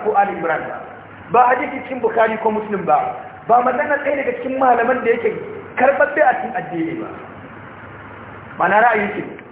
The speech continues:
Shi sa in sun ga dama, in an yanke hukuncin a kashe, in ba a ga dama ba, ba za a kashe ba.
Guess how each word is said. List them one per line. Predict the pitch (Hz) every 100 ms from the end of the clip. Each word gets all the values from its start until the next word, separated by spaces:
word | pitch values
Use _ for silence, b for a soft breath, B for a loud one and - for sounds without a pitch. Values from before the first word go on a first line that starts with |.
| - -
Shi | - 226 233
sa | 233
in | 233 247
sun | 226
ga | 233
dama, | 233 233 240 240
in | 240
an | 240 240
yanke | 240
hukuncin | 226 - 220 220
a | 147
kashe, | - - 170 - - - - - - 240
in | 269
ba | 247
a | 208
ga | 233
dama | 233 240
ba, | 247 247
ba | 202
za | 226
a | 240 -
kashe | - 170
ba. | 139